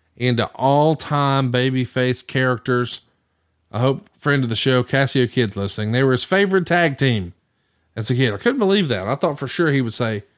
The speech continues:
Steiner Brothers, Demolition, the Hart Foundation, the Rockers, something. Nope. The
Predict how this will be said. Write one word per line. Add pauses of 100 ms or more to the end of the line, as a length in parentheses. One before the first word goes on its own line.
(340)
Steiner
Brothers,
Demolition,
the
Hart
Foundation,
the
Rockers, (520)
something.
Nope. (1300)
The